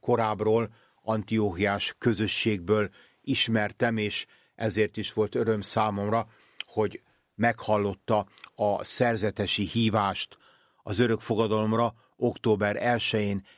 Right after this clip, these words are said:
Egerben került sor, ahol a liturgia keretében kimondta a végső igent Ágnes nővér, letette örök fogadalmát,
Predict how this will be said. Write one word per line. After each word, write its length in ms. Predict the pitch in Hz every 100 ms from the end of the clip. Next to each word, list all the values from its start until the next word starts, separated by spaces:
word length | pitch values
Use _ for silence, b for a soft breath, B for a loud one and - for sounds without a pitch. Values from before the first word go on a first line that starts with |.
| b
Egerben 760 | 120 123 117 107 104 107 104 95
került 420 | - 117 104 101
sor, 440 | - - 123 127 113 B B B B B -
ahol 580 | 110 101 107 107 107 - B B B B _
a 380 | - 107 101 95 92
liturgia 720 | - 107 113 - 107 95 104
keretében 920 | 101 - 117 107 - 107 98 113 117 b b b b -
kimondta 560 | - 120 107 101 - 101
a 80 |
végső 520 | 101 117 120 - - 107
igent 520 | 117 113 110 110 - b b
Ágnes 540 | - 110 98 101 95
nővér, 500 | - 107 98 113 113 - b b
letette 640 | b 117 117 107 - 110 104
örök 240 | 110 104
fogadalmát, 800 | - 117 104 101 101 104 113 117